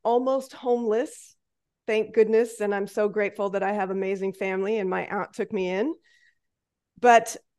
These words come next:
I literally was at a, an extremely low point in my life. And I, I had to, I remember my dad telling me,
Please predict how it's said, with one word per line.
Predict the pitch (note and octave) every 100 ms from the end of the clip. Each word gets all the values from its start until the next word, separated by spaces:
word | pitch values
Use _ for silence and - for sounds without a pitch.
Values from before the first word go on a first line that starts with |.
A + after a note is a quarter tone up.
| -
I | A3 C4 C#4+ D4+ -
literally | A#3+ A#3+ C#4 B3+ B3+
was | A3+ A#3
at | A3+ A3+
a, | G#3 -
an | G#3+
extremely | G#3 - - - A#3 A#3 G#3+
low | G#3 G#3+
point | A#3+ G#3+
in | G#3
my | G3+
life. | G3 B3 G#3
And | F#3+ F#3+
I, | G3 G3 -
I | G3 G#3 G#3+
had | A#3+ A#3 A3+ G#3+ F#3+
to, | - G#3+ G#3 G3+ G3 G3 -
I | -
remember | G#3 G3+ G3+ A3
my | A3 G#3
dad | F#3 E3+ F3+ F#3 G#3 B3 - -
telling | B3 G#3 G#3+ A3+
me, | A#3+ C#4+ F4